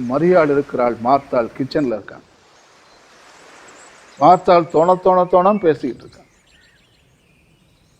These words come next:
மரியாள் காலடியில ஒரு பேச்சும் கிடையாது.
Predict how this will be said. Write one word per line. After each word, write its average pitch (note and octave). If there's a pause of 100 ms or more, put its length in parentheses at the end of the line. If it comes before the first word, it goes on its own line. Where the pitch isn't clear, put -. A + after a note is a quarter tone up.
(500)
மரியாள் C3+
காலடியில C3
ஒரு C3
பேச்சும் C#3
கிடையாது. A2